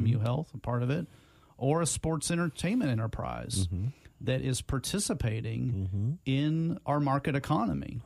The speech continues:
Speaker 2: Mm-hmm.
Speaker 1: and competing for dollars and attention and so forth?
Speaker 2: Mm-hmm.
Speaker 1: And really, again, I can get kinda snarky about,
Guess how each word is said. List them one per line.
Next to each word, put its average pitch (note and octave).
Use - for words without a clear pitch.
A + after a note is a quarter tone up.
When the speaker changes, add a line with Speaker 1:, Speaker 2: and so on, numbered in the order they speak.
Speaker 2:
Mm-hmm. D#2
Speaker 1:
and A#2+
competing C#3
for C#3
dollars B2
and A2+
attention B2+
and A#2
so A#2
forth? A2+
Speaker 2:
Mm-hmm. F#2
Speaker 1:
And C#3+
really, F#3
again, D3
I D#3+
can F#3+
get D3+
kinda B2+
snarky C#3
about, A2+